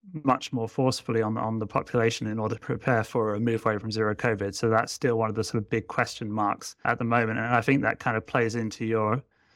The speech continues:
point about how serious are they really about moving away from zero covid if they're not sort of mandating the, these vaccines. Um, but I, I, I do still feel that eventually they will do so, but probably just a lot later than, than some people currently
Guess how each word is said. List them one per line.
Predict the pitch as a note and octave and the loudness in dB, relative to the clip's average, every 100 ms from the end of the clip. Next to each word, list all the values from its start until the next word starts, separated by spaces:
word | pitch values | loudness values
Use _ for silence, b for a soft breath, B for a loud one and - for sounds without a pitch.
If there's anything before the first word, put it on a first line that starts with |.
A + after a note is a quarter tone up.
| b b b | b b b
point | - D#3 C3+ | 2 4 2
about | A#2 A#2 - | 2 2 2
how | - B2+ | 0 2
serious | B2 - B2+ A2+ - | 2 0 0 0 0
are | B2 | 0
they | A2+ | 2
really | A#2 C#3+ C3 G#2+ | 6 6 6 2
about | A2 G#2+ G#2+ - _ _ - | -2 -2 -4 -4 _ _ -6
moving | C3 A2+ A2+ | -4 -2 0
away | A2 | 2
from | G#2+ A2 | 0 -2
zero | G#2 G#2 | -2 -2
covid | - A#2+ G#2+ G2 | 0 0 0 -2
if | F#2+ | -2
they're | A2 | 0
not | G#2+ G#2+ - | 4 4 2
sort | - A2 | -4 -4
of | A2+ | 0
mandating | A2 G#2+ A2 G#2 A2 G2+ | 0 2 0 -2 -4 -4
the, | G#2 | -4
these | - G#2+ G#2+ | 0 -2 0
vaccines. | A2 A2 - G#2+ G2 - - b b b b - | -2 -2 -4 -6 -8 -12 -18 b b b b -4
Um, | B2+ A2 G#2+ G#2+ | 0 2 0 0
but | B2+ | 4
I, | B2+ D3 | 4 4
I, | C3+ - | 2 4
I | B2+ | 0
do | A#2+ C#3+ B2+ | 4 2 2
still | - B2+ | 0 -2
feel | A2+ A#2+ A2+ | 0 0 0
that | A2+ | 0
eventually | A2 A2+ A2+ - A#2 G#2 | 0 -2 -2 -4 -4 -6
they | G2+ G#2 | -6 -4
will | G#2+ G#2+ | -2 -2
do | G2+ G2 | 0 -2
so, | F#2 - G2 | -2 -2 -2
but | G2 F2+ | -4 -2
probably | A2+ G#2 G2+ | -2 0 -2
just | G#2+ - | -2 -2
a | G#2+ | 0
lot | G#2 - | 2 2
later | A#2 G#2+ G2 G#2+ | 0 0 -2 -4
than, | G2+ G2+ G2+ | -2 -4 -4
than | - G#2 | -2 -2
some | G#2 A#2 | 0 0
people | G#2 G2+ G2+ | -2 -2 -4
currently | - A2 G2 G2+ | 0 0 0 -4